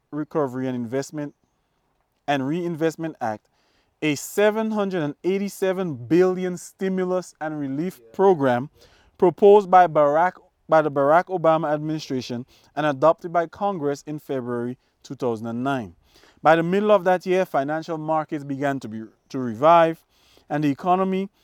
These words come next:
Speaker 1: had begun to grow after nearly two years of deep recession. But also keep in mind that the American people was now in debt, trillions of dollars. Because they, they, the ones who pay this money back is you and I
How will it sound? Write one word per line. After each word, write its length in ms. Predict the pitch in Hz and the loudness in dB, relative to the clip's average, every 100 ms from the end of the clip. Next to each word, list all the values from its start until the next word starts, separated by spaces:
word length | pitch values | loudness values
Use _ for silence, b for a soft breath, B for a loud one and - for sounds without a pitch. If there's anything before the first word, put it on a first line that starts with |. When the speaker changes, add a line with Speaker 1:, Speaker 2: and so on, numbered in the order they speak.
| _ - | _ -4
Speaker 1:
had 200 | 160 143 | -4 -2
begun 400 | 143 156 165 165 | -2 0 0 -2
to 120 | 147 | -8
grow 360 | 131 151 143 - _ _ _ _ _ _ _ - 139 135 | 0 2 0 -4 _ _ _ _ _ _ _ -20 -18 -2
after 260 | 147 - 170 | 0 0 -2
nearly 280 | 160 151 139 | -2 -2 -4
two 240 | - 196 | -8 -2
years 300 | 170 147 127 | 0 0 -2
of 220 | 123 117 | -6 -6
deep 200 | 120 139 - | -8 -10 -12
recession. 600 | 123 - 147 - 87 _ _ - | -14 -10 -10 -10 -18 _ _ -10
But 180 | 139 - | -10 -4
also 400 | 160 202 - 175 | 2 2 0 -6
keep 220 | - 185 | -6 -12
in 100 | 165 | -10
mind 300 | 143 107 92 _ _ | -8 -10 -12 _ _
that 120 | 117 | -12
the 80 | 123 | -8
American 500 | 120 131 170 170 170 | -6 -6 -6 -6 -12
people 320 | 175 180 135 | -12 -12 -10
was 240 | 123 117 107 | -8 -10 -10
now 160 | 120 | -10
in 160 | 113 101 | -12 -10
debt, 320 | 123 120 - _ _ _ _ _ _ _ | -8 -8 -10 _ _ _ _ _ _ _
trillions 640 | - - 131 120 110 104 98 | -20 -14 -12 -10 -12 -14 -16
of 120 | 90 | -16
dollars. 460 | 95 82 71 _ _ _ _ _ _ _ _ _ _ _ - | -16 -16 _ _ _ _ _ _ _ _ _ _ _ _ -10
Because 340 | 151 165 139 | -4 -4 -4
they, 360 | 110 160 208 - 143 | -4 -4 -4 -8 -12
they, 240 | 156 170 _ _ _ | -10 -10 _ _ _
the 140 | 143 156 | -8 -4
ones 340 | 151 190 226 | 0 0 -2
who 140 | 226 202 | -6 -8
pay 420 | 214 196 202 185 | -4 -2 -2 -6
this 220 | 175 175 | -12 -10
money 240 | 170 175 165 | -10 -10 -8
back 260 | 175 190 - | -8 -10 -12
is 180 | 135 | -14
you 140 | 147 160 | -10 -10
and 100 | 160 | -10
I 280 | 156 127 | -10 -10